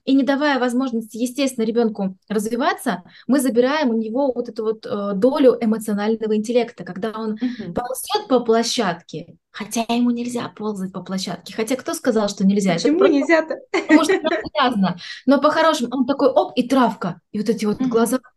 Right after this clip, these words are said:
Speaker 1: <gasps> «Трава! Боже мой, ёлка колючая», да? Сразу какие эмоции, какое внутри проживание. Сейчас же очень многие, э, когда вот ковид у нас был, поставили очень многим детям и, м, сенсорное голодание.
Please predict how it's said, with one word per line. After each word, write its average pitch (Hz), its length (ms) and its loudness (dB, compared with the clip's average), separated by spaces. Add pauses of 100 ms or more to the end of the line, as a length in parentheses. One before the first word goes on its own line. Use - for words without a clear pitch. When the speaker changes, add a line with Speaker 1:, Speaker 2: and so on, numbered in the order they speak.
Speaker 1:
<gasps> 294 880 -14
«Трава! 226 920 2 (160)
Боже 254 300 4
мой, 233 100 6
ёлка 285 500 2
колючая», 262 600 2
да? 220 220 0
Сразу 269 320 -2
какие 262 360 -4
эмоции, 240 520 0 (320)
какое 262 420 2 (240)
внутри 269 360 4
проживание. 247 760 0
Сейчас 294 420 -2
же 285 120 2
очень 277 360 -2
многие, 269 400 0 (460)
э, 220 280 -2
когда 262 220 0
вот 262 140 2
ковид 254 320 -2
у - 40 -6
нас 196 220 -4
был, 339 320 -2
поставили 269 540 -2
очень 240 400 -2
многим 214 280 -2
детям 320 300 -2
и, 240 100 -2 (140)
м, 214 320 0 (340)
сенсорное 269 540 2
голодание. 240 560 0